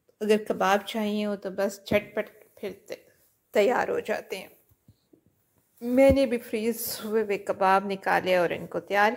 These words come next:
किया और बस ये देखें जी, ये प्लेट जिस पे मैंने निकाले, ये मेरी सासू माँ की प्लेट है।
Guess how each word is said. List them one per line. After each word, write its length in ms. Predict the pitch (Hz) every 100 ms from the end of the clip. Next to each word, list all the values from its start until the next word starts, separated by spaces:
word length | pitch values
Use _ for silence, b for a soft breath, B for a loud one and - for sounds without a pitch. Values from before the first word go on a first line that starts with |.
| -
किया 500 | - 226 214 202 185
और 760 | - - - - - 180 - - 196
बस 500 | 208 277 - - -
ये 120 | 208
देखें 420 | 196 175 - 202
जी, 180 | 190 196
ये 180 | 196 196
प्लेट 580 | 196 _ 202 214 226 226
जिस 180 | 202 -
पे 140 | -
मैंने 260 | 202 190 190
निकाले, 520 | 185 180 170 175 202
ये 220 | 208 202
मेरी 280 | 202 196 220
सासू 600 | - - 196 202 - 233
माँ 200 | 196 170
की 160 | 170 170
प्लेट 380 | - 160 -
है। 80 | -